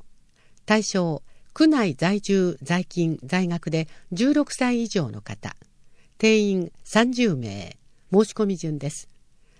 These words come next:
参加費五百円。申し込みと問い合わせは、電話、または直接、十月二十五日までに、妙正寺体育館、清水三の二十の十二、電話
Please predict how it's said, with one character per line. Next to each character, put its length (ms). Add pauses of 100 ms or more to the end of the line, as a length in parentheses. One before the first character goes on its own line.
(120)
参 260
加 140
費 260 (120)
五 140
百 320
円。 180 (800)
申 140
し 80
込 120
み 120
と 140
問 220
い 60
合 80
わ 100
せ 140
は、 200 (220)
電 240
話、 200 (220)
ま 100
た 160
は 160 (180)
直 120
接、 460 (300)
十 200
月 260
二 140
十 240
五 120
日 280
ま 120
で 120
に、 200 (200)
妙 200
正 240
寺 180
体 200
育 180
館、 300 (420)
清 200
水 380 (220)
三 340
の 120
二 180
十 240
の 240
十 240
二、 220 (440)
電 240
話 220